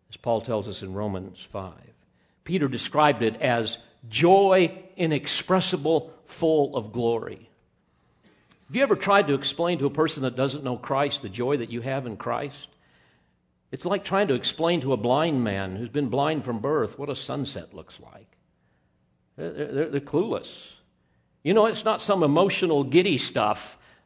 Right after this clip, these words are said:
that anybody can whip up. I mean, you can get monkeys to do that stuff. I mean, this is the stuff deep within the soul that you experience even when tears are flowing down your cheeks because your heart is breaking.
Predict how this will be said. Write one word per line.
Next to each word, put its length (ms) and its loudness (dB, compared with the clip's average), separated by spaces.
that 140 0
anybody 440 4
can 180 -8
whip 280 -2
up. 540 0
I 60 -20
mean, 100 -10
you 60 -4
can 60 -6
get 160 2
monkeys 460 0
to 100 -16
do 180 -2
that 200 0
stuff. 480 -14
I 40 -4
mean, 160 2
this 200 4
is 120 -6
the 80 -8
stuff 440 0
deep 240 2
within 280 4
the 100 0
soul 680 0
that 160 8
you 160 10
experience 800 6
even 320 6
when 200 6
tears 580 8
are 100 8
flowing 460 8
down 300 8
your 180 6
cheeks 560 2
because 340 8
your 140 8
heart 360 10
is 180 4
breaking. 540 2